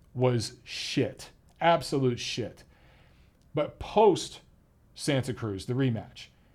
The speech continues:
he's kinda aligned himself with this new team. He's with Frank Warren, and his last three fights have been in Belfast, which is really, really smart to build that brand, continue to build that brand. He was always a brand in Belfast.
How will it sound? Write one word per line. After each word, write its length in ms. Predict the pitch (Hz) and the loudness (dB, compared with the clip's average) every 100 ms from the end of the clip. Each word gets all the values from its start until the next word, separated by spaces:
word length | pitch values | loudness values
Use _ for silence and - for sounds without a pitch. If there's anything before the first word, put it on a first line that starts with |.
| _ _ | _ _
he's 200 | 135 - | -6 -2
kinda 380 | 170 156 131 - | 0 2 0 0
aligned 400 | 127 143 160 170 | 2 4 4 2
himself 340 | 147 170 160 | 2 4 4
with 80 | 123 | 0
this 200 | 113 - | -6 -2
new 180 | 143 185 | 0 0
team. 540 | 185 160 151 151 143 - - | 0 -2 -2 -2 -4 -8 -20
He's 120 | - | -16
with 120 | 110 | -16
Frank 380 | - 160 160 156 | -4 0 0 0
Warren, 500 | 143 143 143 139 135 - - | 2 4 4 4 0 -6 -8
and 140 | 131 127 | -2 -2
his 120 | 110 | 0
last 400 | 139 165 165 - | 4 6 4 2
three 180 | 165 160 | 0 2
fights 360 | - 143 135 | 0 0 0
have 120 | 131 120 | -2 -2
been 120 | 120 | -2
in 140 | 113 | -2
Belfast, 640 | 104 104 101 104 95 92 | -2 -4 -4 -8 -10 -8
which 180 | 143 135 | -6 -4
is 180 | 139 123 | -6 -8
really, 420 | 135 160 170 160 | -6 -2 2 2
really 240 | 147 139 127 | 2 0 -2
smart 540 | - 131 120 113 104 - - - | -4 -4 -2 -2 -6 -14 -20 -12
to 140 | - 127 | -4 -4
build 500 | 113 151 160 160 135 | -2 4 6 6 4
that 300 | 139 135 113 | 2 0 -2
brand, 480 | 127 123 113 104 | -2 -2 -2 -4
continue 640 | - 131 - - 220 190 123 | -4 -4 -2 0 2 2 0
to 160 | - | -2
build 240 | 107 113 104 | -4 -4 -4
that 180 | 104 104 | -6 -8
brand. 240 | 95 92 | -10 -6
He 60 | 110 | -6
was 140 | 104 | -2
always 440 | 160 180 135 101 | 4 4 4 -2
a 60 | 110 | -6
brand 340 | 104 104 98 | -6 -6 -8
in 140 | 95 104 | -8 -8
Belfast. 680 | 101 92 95 92 92 - | -6 -8 -10 -12 -14 -18